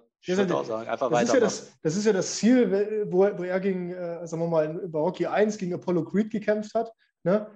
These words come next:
Speaker 2: Da war ja nicht sein Ziel, er wusste ja, dass er den halt niemals besiegen kann. So,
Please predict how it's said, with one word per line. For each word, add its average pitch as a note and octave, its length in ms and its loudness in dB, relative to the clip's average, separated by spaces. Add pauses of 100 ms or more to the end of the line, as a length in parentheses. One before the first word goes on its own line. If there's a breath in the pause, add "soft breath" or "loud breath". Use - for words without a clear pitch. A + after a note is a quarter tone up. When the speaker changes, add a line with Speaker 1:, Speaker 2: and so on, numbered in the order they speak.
(160)
Speaker 2:
Da D#3 100 -4
war F3 120 4
ja G3+ 80 6
nicht G#3 200 0
sein F#3 240 2
Ziel, G#3+ 400 0
er D#3+ 100 -6
wusste G#3+ 280 -2
ja, E3 100 2
dass D#3+ 180 -2
er E3 60 0
den D#3 260 -2
halt D3 160 -8
niemals E3+ 400 0
besiegen D3+ 420 -4
kann. C3 220 -16 (500)
So, C#3 280 -8